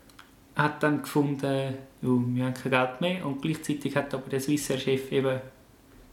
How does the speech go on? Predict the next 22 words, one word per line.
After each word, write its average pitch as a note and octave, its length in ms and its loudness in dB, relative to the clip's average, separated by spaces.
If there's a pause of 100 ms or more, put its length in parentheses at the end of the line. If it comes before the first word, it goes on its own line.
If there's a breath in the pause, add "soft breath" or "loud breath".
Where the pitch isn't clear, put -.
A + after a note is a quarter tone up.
(360)
fünf C3 220 6
Jahresgehalt C3 600 4
im B2+ 100 -2
Voraus D3 320 0
bekommen. F3+ 440 4 (1040 loud breath)
Und D#3 680 8 (540)
der D#3 80 2
Inhalt G3 600 8
von E3 160 -6
dieser C#3+ 600 -4 (600)
Volksinitiative G#3 960 2
ist, E3 540 -4
ähm, D3 880 0 (680 loud breath)
ein C#3 60 0
Verbot F#3 540 4
von - 260 -2
Abgangsentschädigungen F3+ 1300 0
und D#3+ 200 0
Vorauszahlungen F3 880 0
für D#3+ 160 0
Verwaltungsräte D3 960 0
von C#3+ 280 2